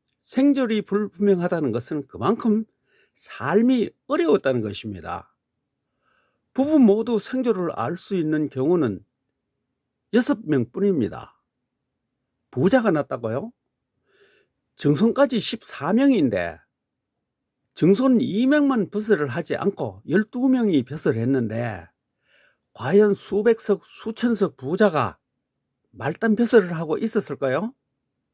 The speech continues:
노비들이 재물을 준들 수백석, 수천석을 주지는 않았다고 봅니다. 따라서 부자가 아니고 그냥 먹고 살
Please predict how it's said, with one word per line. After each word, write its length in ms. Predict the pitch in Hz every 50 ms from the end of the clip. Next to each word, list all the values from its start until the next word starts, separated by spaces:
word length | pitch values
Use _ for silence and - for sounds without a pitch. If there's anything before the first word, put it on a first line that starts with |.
| _ _ _ _ _ _ _ _ _ _ _ _ _ _ _ _ _ _ _ _ _ -
노비들이 520 | - 143 247 233 294 - 240 220 180 165
재물을 420 | - - 220 233 226 196 170 139 -
준들 500 | - 214 254 233 190 135 104 - - _ _ _ _ _ _ _ _ _ _ _ _ _
수백석, 640 | _ - - - 220 208 311 302 - - 233 196 -
수천석을 760 | - - - - 262 - - 285 330 302 302 285 220 190 151
주지는 440 | - 202 190 - 170 127 110 95 - -
않았다고 440 | - 208 233 220 - - 117 104 107
봅니다. 580 | 95 95 98 107 107 110 101 95 90 95 92 _ _ _ _ _ _ _ _ _ _ _ _ _ _ _ _
따라서 540 | - 160 170 185 160 123 147 127 147 180 202 - _ _ _ _ _ _ _ _ _ _ _
부자가 440 | _ - 107 123 147 214 220 202 180
아니고 440 | 120 113 143 180 190 190 127 98 - _ _ _ _ _ _ _ _ _ _ _ _ _
그냥 280 | - 190 180 185 147 131
먹고 240 | 147 202 - - 190
살 520 | - - - - - 135 185 226 247 -